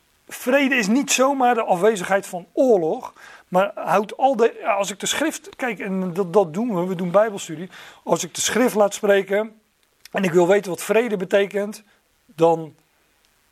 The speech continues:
ja, dan moeten we in de andere versen zijn waar dat ook genoemd wordt, waar die begrippen uitgelegd worden. Wat dacht je van deze? De vrucht van de geest is liefde, blijdschap, vrede. En het zou me niet verbazen als die v-,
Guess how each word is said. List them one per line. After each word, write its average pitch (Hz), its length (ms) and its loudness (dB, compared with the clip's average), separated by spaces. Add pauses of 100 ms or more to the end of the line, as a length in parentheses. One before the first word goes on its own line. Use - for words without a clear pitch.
ja, 180 160 0
dan 143 120 -8
moeten 170 280 -4
we 170 80 -2
in 202 160 -8
de 156 120 -12
andere 247 260 0
versen 160 260 -4
zijn 147 200 -4
waar 151 100 0
dat 160 140 -4
ook 247 180 -2
genoemd 175 280 0
wordt, 175 160 -2
waar 175 200 2
die 170 80 -4
begrippen 185 340 0
uitgelegd 202 460 -2
worden. 117 220 -16 (680)
Wat 175 120 -6
dacht 240 160 6
je 240 80 -6
van 240 140 -2
deze? 240 280 0
De 175 140 -8
vrucht 262 380 -2
van 247 240 0
de 220 100 2
geest - 680 -4 (1120)
is 143 180 -6
liefde, 170 340 0
blijdschap, 165 440 0
vrede. 151 320 -4
En - 920 -20
het - 60 -10
zou 185 220 2
me 180 80 -8
niet 214 120 -8
verbazen 160 560 -2
als - 380 -6 (320)
die 151 160 -8
v-, 170 80 -8